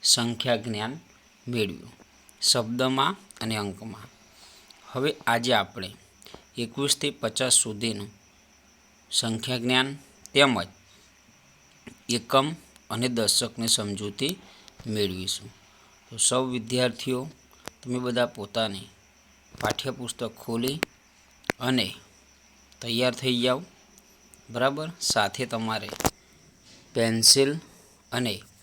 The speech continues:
રબર પણ રાખવું પડશે. વિદ્યાર્થી મિત્રો, અહીંયા તમને પાઠનું નામ છે આપણું એકવીસથી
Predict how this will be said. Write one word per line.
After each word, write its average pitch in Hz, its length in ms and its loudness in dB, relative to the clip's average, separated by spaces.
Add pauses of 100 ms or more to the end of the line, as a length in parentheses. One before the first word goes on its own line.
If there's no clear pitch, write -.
(480)
રબર 113 420 2 (640)
પણ 117 160 -4
રાખવું 110 400 -4
પડશે. - 360 -2 (2250)
વિદ્યાર્થી 123 480 4
મિત્રો, - 380 -2 (920)
અહીંયા 127 240 0
તમને 131 380 0 (1800)
પાઠનું 120 380 -4
નામ 123 280 4
છે 120 160 -6
આપણું 104 400 -14 (1400)
એકવીસથી 131 760 -4